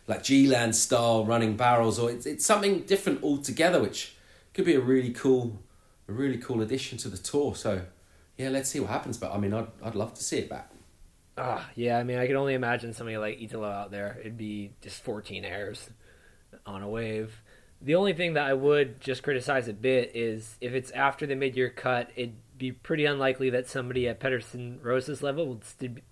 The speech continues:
Speaker 2: will still be there to, oh, sorry, I say that again. Um, the only thing I'd criticize about it is if, if it's after the mid-year cut, it's pretty unlikely that somebody at the level of Pedersen Rosa would still be there. So, um,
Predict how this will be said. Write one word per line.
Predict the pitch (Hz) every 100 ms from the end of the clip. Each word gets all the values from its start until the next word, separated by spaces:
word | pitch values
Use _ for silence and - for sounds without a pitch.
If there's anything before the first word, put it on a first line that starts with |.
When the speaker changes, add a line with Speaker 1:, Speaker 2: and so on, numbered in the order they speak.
| -
Speaker 2:
will | 127 -
still | - - - 170
be | 147 135
there | 135 147 180
to, | - 117 104 87
oh, |
sorry, | - 92 87
I | 90
say | - 90
that | 87
again. | 80 104 98 - - - - _ _ -
Um, | 82 _ _ _ - - - -
the | 139
only | 180
thing | 170
I'd | 160 127
criticize | 156 156 156 127
about | 120 113
it | 117
is | 104
if, | 107 - -
if | 127 127
it's | -
after | 127 147 160
the | 139
mid-year | 127 117 123
cut, | - 120 113 - - - _
it's | - -
pretty | - 190
unlikely | 160 135 135 143
that | 120 120 -
somebody | 147 131
at | 131
the | 123
level | 123 123 127
of | 110
Pedersen | 135 127 127 120
Rosa | 113 123 160
would | 160
still | 156 175
be | 170
there. | 170 185 220 - - - - _
So, | - 123 117 110
um, | 113 104 101 104